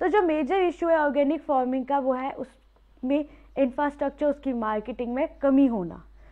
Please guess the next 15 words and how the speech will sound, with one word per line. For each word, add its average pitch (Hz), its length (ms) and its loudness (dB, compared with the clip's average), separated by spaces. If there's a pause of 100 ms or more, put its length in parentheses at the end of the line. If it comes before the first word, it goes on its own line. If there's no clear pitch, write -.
(140)
शॉर्टर 294 420 4
शेल्फ 247 360 0
लाइफ। 196 260 -2
तो 294 80 4
ऑर्गेनिक 285 440 2
प्रोडक्ट्स 277 460 0
हैं 262 220 -2
जो 277 160 -6 (240)
बिना 240 360 -2
किसी 277 240 -4
केमिकल, 240 600 -2
बिना 240 300 -2
किसी 262 260 -6
फर्टिलाइजर, 233 580 -2
अ, 233 80 -4